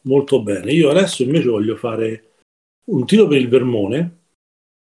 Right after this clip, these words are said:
Il vermone si avvicina, ho tirato un dado in più, quindi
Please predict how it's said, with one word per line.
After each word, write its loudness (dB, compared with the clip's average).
Il -2
vermone 4
si -2
avvicina, -2
ho -4
tirato 0
un -6
dado 0
in -4
più, -6
quindi -8